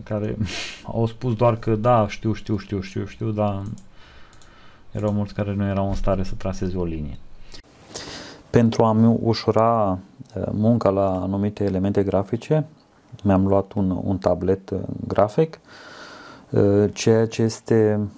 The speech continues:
foarte, foarte practic și eficient la, la desenarea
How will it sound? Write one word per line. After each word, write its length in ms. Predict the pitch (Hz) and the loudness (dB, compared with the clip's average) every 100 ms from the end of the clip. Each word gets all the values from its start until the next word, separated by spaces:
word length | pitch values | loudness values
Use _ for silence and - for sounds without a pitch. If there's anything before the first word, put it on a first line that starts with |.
| - | -16
foarte, 880 | - - 107 101 - 110 101 98 104 101 104 - 110 - _ _ - - | -10 0 2 2 -2 0 2 0 -4 -4 -6 -6 -8 -12 _ _ -20 -20
foarte 440 | - - 101 - | -2 2 2 2
practic 480 | 98 - 104 - 104 | 0 2 0 0 -4
și 120 | - | -2
eficient 600 | 95 95 101 - 101 101 | -4 -2 -8 -6 -4 -2
la, 360 | 98 98 98 95 95 | 0 -2 -2 -4 0
la 160 | 92 90 | 4 4
desenarea 1040 | 92 104 - 95 98 104 101 98 98 101 | 4 2 2 -4 0 0 2 0 -2 -6